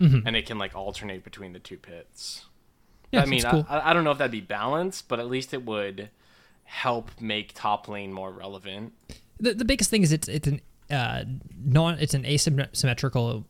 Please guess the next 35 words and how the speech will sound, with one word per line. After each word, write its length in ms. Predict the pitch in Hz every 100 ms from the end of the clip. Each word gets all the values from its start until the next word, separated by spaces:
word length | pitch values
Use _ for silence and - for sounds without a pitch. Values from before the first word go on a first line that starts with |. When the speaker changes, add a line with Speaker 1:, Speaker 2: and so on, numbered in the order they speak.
| -
Speaker 1:
uh, 200 | 120 110
map 320 | 113 117 - -
where 420 | - 120 127 110 - - - -
not 220 | 139 160 139
only 300 | 156 151 143
is 120 | 123
it, 240 | 117 - - -
there's 220 | 135 135
a 40 | 131
higher 300 | 139 139 143
value 280 | 131 139 131
objective 360 | 120 117 147
on 40 | 135
one 100 | 147
side 140 | 160
of 60 | 165
the 60 |
map, 120 | 180 - -
but 80 | 143
there's 140 | 147
also 300 | 135 135 143
more 180 | 127 123
players 340 | - 110 110
on 80 | 120
one 100 | 110
side 140 | 120 117
of 60 |
the 60 | 117
map, 100 | 117
which 100 | 151
is 80 | 156
gonna 200 | 160 143
lead 220 | 117 110
to, 120 | 120
like, 260 | 110 110